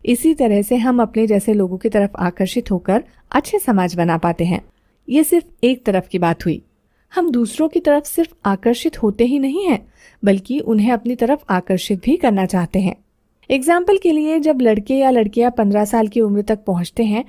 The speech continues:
तो वे अपने आप ही एक दूसरे को खुश करने के लिए अच्छा दिखने की कोशिश करते हैं, उनके सामने अच्छे जोक्स मारते हैं और उनका दिल जीतने की कोशिश करते हैं।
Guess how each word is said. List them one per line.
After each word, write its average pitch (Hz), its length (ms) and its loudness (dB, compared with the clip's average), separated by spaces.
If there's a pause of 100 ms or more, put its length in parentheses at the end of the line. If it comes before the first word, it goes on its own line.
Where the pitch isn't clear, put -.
(220)
तो 320 80 0
वे 330 140 0
अपने 320 240 0 (100)
आप 233 280 0
ही 294 200 -4 (260)
एक 294 220 2
दूसरे 311 280 0
को 370 160 0
खुश 285 260 -4
करने 240 280 0
के 233 100 -4
लिए 269 160 2
अच्छा - 480 -2
दिखने 214 280 0
की 208 100 -2
कोशिश 202 380 -2
करते 170 280 -2
हैं, 165 200 -4 (420)
उनके 233 240 4
सामने 208 340 0
अच्छे 202 260 -2
जोक्स 202 280 0
मारते 202 300 0
हैं 196 320 0 (240)
और 214 80 2
उनका 240 320 0
दिल 254 220 0
जीतने 208 320 0
की 262 140 0
कोशिश 320 440 -2
करते 180 280 -2
हैं। 165 220 -4